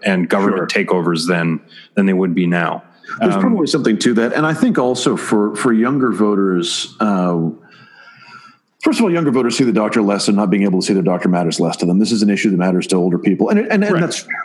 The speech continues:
Speaker 2: right. I mean, I'm, I do not wish to trivialize that. That's a major issue.
Speaker 1: Yeah.
Speaker 2: Uh, but all, and, and also, so that's gonna be a slightly bigger issue for them. Um, and also, I think just, you know, younger people who have, who were,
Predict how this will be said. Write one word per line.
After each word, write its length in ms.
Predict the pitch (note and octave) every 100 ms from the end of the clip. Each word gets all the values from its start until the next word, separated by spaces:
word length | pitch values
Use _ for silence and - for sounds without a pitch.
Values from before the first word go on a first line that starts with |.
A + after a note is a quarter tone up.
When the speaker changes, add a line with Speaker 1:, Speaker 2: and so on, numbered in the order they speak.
| -
Speaker 2:
right. 120 | A#2
I 60 | A2
mean, 160 | B2
I'm, 400 | B2 B2+ C3 B2 B2 C3+
I 140 | B2 B2+ A#2 A#2
do 160 | C3
not 180 | B2 D3
wish 220 | B2+ B2
to 60 | -
trivialize 540 | - B2+ A2+ F2+ D#2+ F2+
that. 180 | E2 F#2+
That's 160 | A2+
a 60 | B2+
major 420 | A2 A2 G#2 G2+
issue. 380 | G2 - D#2 -
Speaker 1:
Yeah. 200 | A2 F3
Speaker 2:
Uh, 180 | G2+ F#2+ - - - -
but 220 | E3+ D3+
all, 260 | C#3+ E3 - F3
and, 200 | E3 D#3
and 240 | D#3 F3+ F3
also, 340 | F3+ F3+ -
so 180 | - C#3
that's 140 | C3+
gonna 120 | - A#2+
be 40 |
a 40 |
slightly 280 | G#2 A2+ G#2
bigger 260 | G2 F#2 F2+
issue 200 | - -
for 100 | F#2+
them. 260 | D3 C#3 - - - - -
Um, 400 | A2+ G#2+ G#2 A2+ D#3
and 100 | F3
also, 400 | A3+ A3 C3 F3
I 60 |
think 200 | D#3+ E3
just, 220 | C#3 C3
you 140 | - D3+
know, 100 | B2
younger 300 | A#2+ E3 E3+
people 340 | E3+ A#2+ A#2
who 140 | A#2 G2
have, 240 | G2 F#2+
who 140 | A#2
were, 320 | A#2+ A2+ G#2+